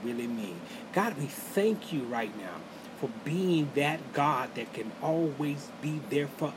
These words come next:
us, even when we were not always there for you, God. We still,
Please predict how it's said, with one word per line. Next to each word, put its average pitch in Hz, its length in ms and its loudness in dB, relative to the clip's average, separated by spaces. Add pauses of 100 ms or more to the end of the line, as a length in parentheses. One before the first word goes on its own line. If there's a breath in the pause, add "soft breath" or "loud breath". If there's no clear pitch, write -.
us, 120 280 0 (320 loud breath)
even 156 360 2
when 160 280 6
we 165 240 2
were 151 120 2
not 151 360 0
always 165 460 6
there 170 200 4
for 185 120 4
you, 156 320 4
God. 110 220 0
We 175 160 6
still, - 500 -4